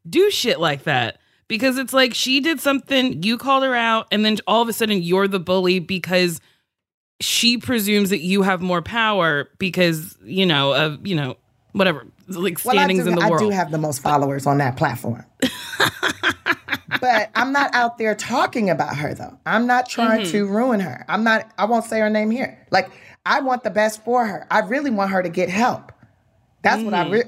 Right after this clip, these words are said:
Speaker 2: would like. I would like for her to sit down and talk with somebody. If you feel like, oh, oh, and then yesterday they were saying, "She's dead. She's killed herself."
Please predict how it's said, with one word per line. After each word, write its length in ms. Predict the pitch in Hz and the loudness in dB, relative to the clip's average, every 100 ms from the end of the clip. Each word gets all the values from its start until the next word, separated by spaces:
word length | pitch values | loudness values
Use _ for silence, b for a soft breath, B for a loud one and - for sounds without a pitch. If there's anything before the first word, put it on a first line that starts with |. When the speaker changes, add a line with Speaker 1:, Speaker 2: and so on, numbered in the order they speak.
| 156 | -2
Speaker 2:
would 200 | 190 151 | -4 -2
like. 460 | 175 233 175 - - | 0 0 -2 -4 -2
I 80 | 175 | -2
would 160 | 180 | 2
like 200 | 180 220 | 0 2
for 80 | 220 | 0
her 60 | 196 | -4
to 60 | |
sit 140 | 170 190 | -4 -2
down 140 | 180 | -2
and 80 | 165 | 0
talk 240 | 202 226 | 0 0
with 100 | 170 | -2
somebody. 380 | 165 147 131 - - B B 190 | -4 -6 -8 -10 -16 B B -4
If 180 | 190 | 0
you 100 | 240 | -2
feel 160 | 233 208 | 0 -2
like, 120 | 190 214 | 0 0
oh, 200 | 214 - | 0 0
oh, 180 | 226 - | 0 0
and 200 | 190 214 | 0 0
then 180 | 208 | 0
yesterday 400 | 196 214 208 196 | 0 -2 -2 -2
they 80 | 185 | -2
were 60 | 175 | -2
saying, 240 | 175 170 | -4 -6
"She's 320 | - 247 233 | -4 -2 -2
dead. 400 | - 214 226 170 - | -2 0 0 0 -4
She's 300 | - 226 220 | -4 -2 0
killed 240 | 269 233 | -2 0
herself." 360 | 190 - 151 | 0 -2 -6